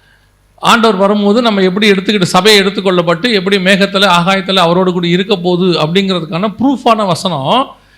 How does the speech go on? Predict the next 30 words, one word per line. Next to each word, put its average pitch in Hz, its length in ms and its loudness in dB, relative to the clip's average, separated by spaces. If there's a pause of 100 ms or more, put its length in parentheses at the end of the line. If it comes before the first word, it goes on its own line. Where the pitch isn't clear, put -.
(180)
இந்த 220 200 0
வசனம் 254 320 2
இப்ப 233 160 0
நமக்கு 202 260 0
எப்படி 226 180 0
மாறிடுச்சு? 220 640 2 (1120)
சாவு 254 400 2
வீட்ல 254 440 2
வாசிக்கிற 214 300 -2
வசனமாக 185 600 -2
மாறிவிட்டது. 190 840 -2 (720)
சரி, 254 240 0
நம்ம 240 160 2
இந்த 233 220 0
வசனத்துல 247 360 0
இருந்தா 233 300 -2
நாம 202 260 -2
இன்னைக்கு 175 220 -6
கொஞ்சம் 160 540 -4
தியானிக்க 190 380 0
போகிறோம். 156 300 -4
சரி, 160 340 -6
கொஞ்சம் 180 200 -4
நேரம் 185 240 0
தான் 175 180 -2
தியானிக்க 165 340 -2
போறோம் 151 360 0
இந்த 170 120 -4
வசனத்துல 147 400 -4
இருந்து. 131 680 -2